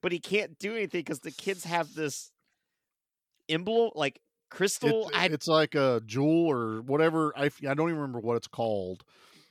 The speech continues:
Speaker 2: But there's, then we get lore behind it, which was cool.
Speaker 1: Oh, I
Speaker 2: We
Speaker 1: love
Speaker 2: all
Speaker 1: seeing the, the prison world that he was working on.
Speaker 2: That's when they make him sympathetic all of a sudden. Like,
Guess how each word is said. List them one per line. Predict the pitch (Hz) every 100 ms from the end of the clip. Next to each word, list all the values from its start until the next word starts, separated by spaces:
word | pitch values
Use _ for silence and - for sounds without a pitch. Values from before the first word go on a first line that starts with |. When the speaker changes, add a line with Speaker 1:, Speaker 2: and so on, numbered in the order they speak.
| -
Speaker 2:
But | 120 117
there's, | 127 131 113 127 _ _
then | 127 123 190
we | 214
get | 208 160
lore | 143 160 254 233
behind | 147 135 131 123 113
it, | 127 -
which | 147 139 -
was | 120 -
cool. | 127 113 101 127 _ _ _ _ _ _ _ _ -
Speaker 1:
Oh, | 190
I | 135
Speaker 2:
We | 147 202
Speaker 1:
love |
Speaker 2:
all | 208 233
Speaker 1:
seeing | 190 156
the, | 147 139
the | 139 131 _ _ _ _ _
prison | - 165 147 160
world | 147 156 151
that | 135
he | 110 143
was | 127 113
working | 120 120 131 120
on. | 113 123 139 _ _ _ _ _ _ _
Speaker 2:
That's | - 254 -
when | 294 302
they | 277
make | 226 233 -
him | 240 185
sympathetic | - 233 156 - 226 302 -
all | 190 156
of |
a | 123
sudden. | - 123 87 - _ _ _ _ -
Like, | 175 180 -